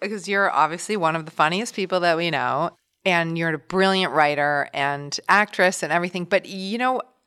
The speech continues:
your background doesn't necessarily, like, it's not a clear path, right, to this. I mean, so your mom was Nancy Reagan's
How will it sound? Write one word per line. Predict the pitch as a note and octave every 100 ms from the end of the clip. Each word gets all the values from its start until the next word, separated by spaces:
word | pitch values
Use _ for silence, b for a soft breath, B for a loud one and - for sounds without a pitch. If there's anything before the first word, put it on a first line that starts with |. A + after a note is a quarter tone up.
| _ _
your | G3 F#3+ A3+
background | F#3+ G#3+ A#3 D#4+ F#4 A4 A4+ - - - F3+ -
doesn't | A3 G#3+ G#3
necessarily, | G#3 F#3+ - F#3 F3 E3+ D#3+
like, | F3+ F#3+
it's | F#3
not | A3+ A#3+
a |
clear | G#3+ - G3 F3 E3
path, | D#3+ D#3 D3 F2 -
right, | C#3+ C3 -
to | -
this. | C3 A#2 - -
I | D3+ D#3
mean, | D#3+ D#3+ D#3+ - B B B B B B _ _ _ _
so | - -
your | A3+ G3+ G3+
mom | G3 F3 F#3 A#3+
was | C#4 C4+
Nancy | G3+ D#3+ D3 D#3 -
Reagan's | G3 F3 D#3+ D#3+ D#3 D#3+ E3 -